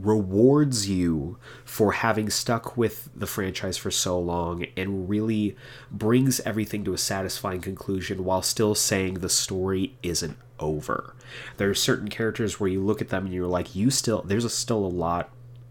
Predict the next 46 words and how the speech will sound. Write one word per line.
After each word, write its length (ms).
of 80
stories 380
to 80
tell." 460
Certain 380
characters, 500
they 160
do 320
get 220
wrapped 360
up 220
here, 460
and 420
the 160
way 240
that 220
they 160
do 240
it, 140
for 120
the 120
most 340
part, 260
I 120
think 400
is 420
incredibly 1120
well 240
done. 320
The 80
film 280
in 60
itself, 460
I 60
saw 200
a 60
tweet 280
today 360
where 160
it 60
was 200
like, 200
"Imagine 400
trying 340
to 60
write 580